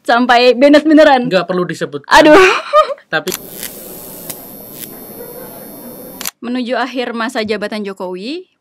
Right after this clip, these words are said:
Speaker 1: polemik mengenai dinasti, dosa-dosa Mulyono, bahkan sampai kaos korban Mulyono. Selamat datang di podcast Di Atas Meja. Kenapa Di Atas Meja? Karena tidak ada yang dikorupsi dalam podcast ini.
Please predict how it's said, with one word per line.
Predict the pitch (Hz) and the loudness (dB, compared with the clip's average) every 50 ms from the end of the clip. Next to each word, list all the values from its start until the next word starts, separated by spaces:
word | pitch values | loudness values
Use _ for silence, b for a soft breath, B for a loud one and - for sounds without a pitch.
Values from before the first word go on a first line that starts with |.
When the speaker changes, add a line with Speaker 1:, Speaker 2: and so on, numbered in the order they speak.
| _ _ _ _ | _ _ _ _
Speaker 1:
polemik | _ 240 226 220 220 214 214 220 233 254 247 _ _ _ _ _ _ - | _ -8 -6 -6 -6 -8 -8 -10 -12 -14 -16 _ _ _ _ _ _ -12
mengenai | 220 214 208 196 185 196 | -12 -10 -10 -10 -10 -10
dinasti, | 190 180 190 190 180 180 - - _ - 254 254 277 285 247 | -10 -10 -8 -8 -8 -8 -8 -10 _ -10 -10 -8 -8 -6 -6
dosa-dosa | 220 214 - 226 196 190 190 190 - 180 185 | -8 -8 -8 -10 -10 -10 -10 -10 -10 -12 -10
Mulyono, | 190 185 185 185 180 185 196 208 214 | -10 -12 -12 -10 -10 -10 -10 -10 -10
bahkan | 208 190 220 - 185 196 226 | -12 -12 -14 -16 -18 -16 -16
sampai | 175 151 156 - - 165 165 165 160 147 151 87 76 _ _ _ _ _ _ _ _ _ | -18 -18 -18 -16 -14 -14 -12 -12 -14 -16 -20 -20 -20 _ _ _ _ _ _ _ _ _
kaos | - 233 196 190 196 202 226 - - - - | -6 -4 -4 -2 -4 -6 -6 -8 -10 -12 -10
korban | - 190 185 196 196 180 190 | -10 -10 -10 -8 -10 -10 -10
Mulyono. | 190 180 175 170 165 135 156 147 147 - - - _ _ b b b b b b b b b - | -12 -12 -14 -14 -14 -14 -16 -16 -16 -18 -18 -20 _ _ b b b b b b b b b -8
Selamat | 226 220 240 247 233 240 | -6 -4 -4 -2 -4 -2
datang | 247 269 285 | -2 -2 -2
di | 277 262 | -2 -2
podcast | - 240 233 233 - 220 208 214 214 - | -4 -4 -6 -4 -4 -6 -6 -6 -8 -8
Di | 208 208 196 | -8 -6 -6
Atas | 196 208 208 | -6 -8 -10
Meja. | - 208 190 185 170 196 214 240 302 349 392 | -10 -12 -12 -10 -8 -4 -4 -2 -2 -4 -6
Kenapa | 381 311 254 220 220 220 202 190 | -6 -6 -6 -6 -6 -6 -8 -8
Di | 190 180 | -8 -10
Atas | 185 214 - | -10 -12 -14
Meja? | 208 180 180 160 208 233 - - | -12 -14 -12 -8 -8 -8 -6 -6
Karena | 226 190 196 202 214 226 240 247 | -8 -8 -8 -8 -8 -8 -8 -8
tidak | 240 - 220 202 190 165 | -10 -12 -12 -10 -10 -8
ada | - 180 180 175 175 180 175 | -8 -8 -10 -8 -8 -10 -10
yang | 175 175 180 180 175 | -10 -10 -12 -12 -14
dikorupsi | 160 - 180 180 175 165 - - - 226 233 240 240 247 247 254 247 | -12 -12 -12 -12 -14 -16 -18 -18 -16 -16 -16 -14 -14 -14 -16 -16 -14
dalam | 190 170 160 170 170 170 160 | -12 -12 -10 -10 -10 -12 -14
podcast | 160 160 _ - - - | -18 -20 _ -20 -20 -20
ini. | - - - - 180 _ | -20 -20 -20 -20 -20 _